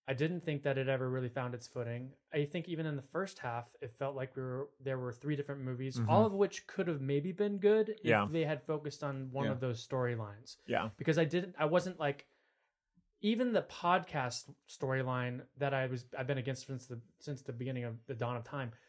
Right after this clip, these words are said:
Speaker 1: I still think had the movie just been about those characters and followed maybe more or something, like, that still would have been more interesting and solid, I think, than what, what, what came together.
Speaker 2: I, my, my problem with it started,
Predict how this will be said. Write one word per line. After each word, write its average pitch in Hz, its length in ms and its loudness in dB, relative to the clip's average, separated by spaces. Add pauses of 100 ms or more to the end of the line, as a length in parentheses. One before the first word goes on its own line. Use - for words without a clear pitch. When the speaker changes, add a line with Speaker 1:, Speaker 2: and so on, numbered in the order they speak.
(680)
Speaker 1:
I 165 120 8
still 196 320 6
think 180 340 0 (140)
had 175 200 4
the 170 60 2
movie 160 240 2
just 135 500 2
been 202 140 2
about 202 260 2
those 202 180 4
characters 208 680 2
and 139 160 -2
followed 156 460 2 (160)
maybe 147 260 0
more 143 400 0
or 170 80 -2
something, 175 340 -6
like, 143 260 -2
that 143 240 0
still 165 180 0
would 160 120 0
have 160 100 0
been 165 140 0
more 165 320 0
interesting 165 640 -6
and 151 100 -8
solid, 170 460 -4
I 160 80 -4
think, 175 240 -8
than 139 160 -4
what, 143 240 -4 (160)
what, 151 160 -2
what 151 180 -4
came 147 220 -2
together. 139 480 -2 (200)
Speaker 2:
I, 143 220 8 (240)
my, 151 240 8
my 147 160 8
problem 156 520 8
with 127 220 6
it 117 300 6
started, 113 800 4